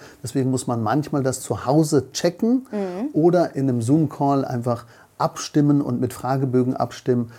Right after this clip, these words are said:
Speaker 1: Aber die Lagerung im Bett ist immer noch das Sahnehäubchen. Wenn ich falsch liege, kann selbst das beste Kopfkino, was ich abgeschaltet habe,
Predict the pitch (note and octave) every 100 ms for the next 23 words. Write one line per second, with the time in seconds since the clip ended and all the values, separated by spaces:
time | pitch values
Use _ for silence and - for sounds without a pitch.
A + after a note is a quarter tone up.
0 | - - A#2+ A#2+ A2+ C3 F3+ F3 D3+ D#3
1 | D3 C#3 B2 C#3 C3 - _ - - -
2 | A2+ - C3+ C3 - A2+ - A2 C3 D#3+
3 | B2+ C3 C3+ C3+ C3+ B2+ - A2+ A2+ A2
4 | - A#2+ A2 - C3 F3 G#3+ C3+ G2+ -
5 | - - - B2 A#2 B2+ B2 A#2+ - C3
6 | D3 - D3 - D3+ D3 - - D#3 C#3
7 | C3+ A#2+ G#2+ - D3+ D3 B2 - G#2+ A2
8 | A2 A#2 A#2